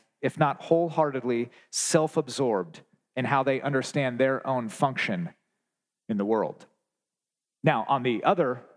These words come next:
end, the other extreme, you have a community tirelessly working to earn God's approval and love. The exhaustion of this eventually takes its toll,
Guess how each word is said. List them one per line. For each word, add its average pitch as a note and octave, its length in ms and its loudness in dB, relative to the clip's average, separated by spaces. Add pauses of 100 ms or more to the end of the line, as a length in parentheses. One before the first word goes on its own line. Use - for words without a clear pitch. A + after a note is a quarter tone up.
end, B2+ 420 0
the C3 140 0
other D#3 280 2
extreme, C3 520 -2
you C#3 120 2
have C3+ 360 -2 (380)
a C3+ 80 0
community D3 640 0 (160)
tirelessly E3+ 640 2
working C#3 540 -2 (320)
to C3+ 240 -2
earn D3+ 320 2
God's C3 320 0
approval A2 560 -2 (640)
and A#2 140 -2
love. F2+ 440 -4 (920)
The C#3 140 2
exhaustion D3 760 0
of C3+ 180 -2
this C3+ 280 0
eventually D3 500 0
takes D3 320 0
its - 180 -4
toll, C#3+ 360 0